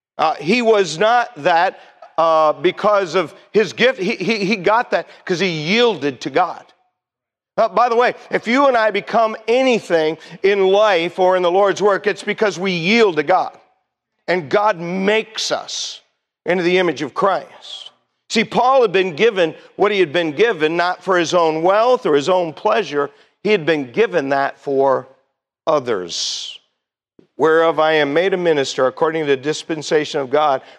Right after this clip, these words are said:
which is given to me for you." By the way, any gifts you and I have really are not so that you and I can look in the mirror and flex our muscles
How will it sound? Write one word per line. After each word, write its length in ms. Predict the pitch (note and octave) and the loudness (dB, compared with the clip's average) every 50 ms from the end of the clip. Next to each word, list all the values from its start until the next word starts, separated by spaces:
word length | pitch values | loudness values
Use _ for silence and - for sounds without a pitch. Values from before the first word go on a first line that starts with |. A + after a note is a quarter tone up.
| - | -6
which 240 | - D3+ D3 - - | -4 -4 -2 -2 -4
is 140 | C3+ A#2 - | -8 -8 -8
given 440 | - - E3 F3+ F#3 D#3+ E3 D#3 C#3+ | -4 -2 0 0 0 0 -2 -4 -4
to 140 | - D#3 D3+ | -4 -6 -6
me 460 | D3 C#3+ D#3 D#3+ D3+ D3 D3 C3+ _ _ _ _ _ _ | -4 -2 -2 -2 -2 -4 -4 -8 _ _ _ _ _ _
for 580 | - - C#3 C3 B2+ A#2+ A#2+ A#2 A2+ A2 G#2+ - _ _ _ _ _ _ _ _ _ | -8 -2 2 2 4 4 4 2 0 -2 -4 -10 _ _ _ _ _ _ _ _ _
you." 340 | - - A#2+ E3+ F#3 C3+ - _ _ _ _ _ _ _ _ _ _ _ _ _ _ _ _ _ _ _ _ _ _ _ _ _ _ _ _ _ _ | -12 -4 -2 0 0 -2 -4 _ _ _ _ _ _ _ _ _ _ _ _ _ _ _ _ _ _ _ _ _ _ _ _ _ _ _ _ _ _
By 160 | - - D#3+ | -4 -2 -2
the 100 | D#3+ D3+ | -2 0
way, 260 | D3+ F3 F#3+ F3 B2 - - - - _ _ _ _ _ _ _ _ _ _ _ _ _ _ - | 0 0 0 0 -2 -8 -18 -20 -20 _ _ _ _ _ _ _ _ _ _ _ _ _ _ -6
any 220 | - E3 F#3+ A3 A#3 | -4 -2 0 0 -2
gifts 380 | F3+ D#3+ G#3+ G#3+ D#3+ - - | 0 0 -2 -2 -2 -4 -6
you 180 | - E3+ E3+ F3 | -2 0 2 2
and 80 | F3+ F3 | 2 2
I 160 | E3+ E3+ E3+ | 2 0 0
have 560 | E3 F3 E3+ E3 C3 A#2+ A#2+ A#2+ A#2 A#2 - _ _ _ _ _ _ _ _ _ _ _ _ _ - | 0 0 0 0 2 2 0 0 -2 -6 -12 _ _ _ _ _ _ _ _ _ _ _ _ _ -6
really 480 | C3 D3+ F3+ G3 G#3 G3 E3+ D#3 D3+ D3+ | -2 0 2 4 4 2 2 2 2 2
are 120 | D3+ D#3 | 0 2
not 360 | D#3 E3 F3+ F#3 E3+ - - | 2 2 2 2 0 -2 -4
so 100 | - E3+ | -8 -4
that 240 | D#3 D#3 D#3 D#3 - | -2 -2 -2 -2 -4
you 100 | F#3+ F#3+ | -2 -2
and 80 | F#3+ F3+ | 0 2
I 140 | F3 E3+ | 2 0
can 200 | E3+ - F3 D#3 | 0 -4 -6 -4
look 200 | D#3 E3+ E3+ E3+ | -2 -2 -2 -2
in 80 | F#3+ F3 | -4 -4
the 80 | E3 D#3+ | -2 -2
mirror 380 | D#3 D#3 D3 C#3 C#3 C#3 C#3 | 0 2 2 2 2 2 0
and 120 | C#3+ D3 C#3+ | 0 -2 -4
flex 360 | - D#3 D3+ D#3 D#3 - - | -2 -2 -2 -2 -2 -4 -4
our 100 | D#3+ D#3 | -2 0
muscles 640 | D#3 D#3+ D3+ - - - F#2+ G#2 A#2 - - - | 0 0 0 -2 -4 -10 -10 -12 -12 -14 -18 -20